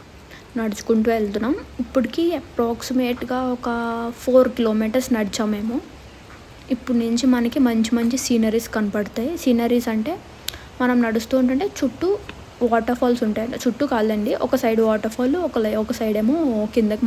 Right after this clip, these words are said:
మౌంటైన్ కిందకి అన్నట్టు ఉంటాయి. ఇక్కడ చుట్టూ ఏమేం వైల్డ్ లైఫ్ and some trees ఏమేమి ఉన్నాయో బోర్డ్స్ కూడా పెట్టారు. అదిగోండి, ఫస్ట్ చిన్న వాటర్ ఫాల్ లాంటిది.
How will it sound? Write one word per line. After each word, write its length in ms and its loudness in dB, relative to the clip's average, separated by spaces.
మౌంటైన్ 440 2
కిందకి 360 0
అన్నట్టు 320 -4
ఉంటాయి. 240 -6
ఇక్కడ 220 -2
చుట్టూ 180 -2
ఏమేం 260 6
వైల్డ్ 340 2
లైఫ్ 300 0
and 140 0
some 200 0
trees 380 2
ఏమేమి 280 2
ఉన్నాయో 240 2
బోర్డ్స్ 380 2
కూడా 180 2
పెట్టారు. 420 0
అదిగోండి, 360 0
ఫస్ట్ 380 0
చిన్న 300 4
వాటర్ 280 0
ఫాల్ 220 2
లాంటిది. 420 -2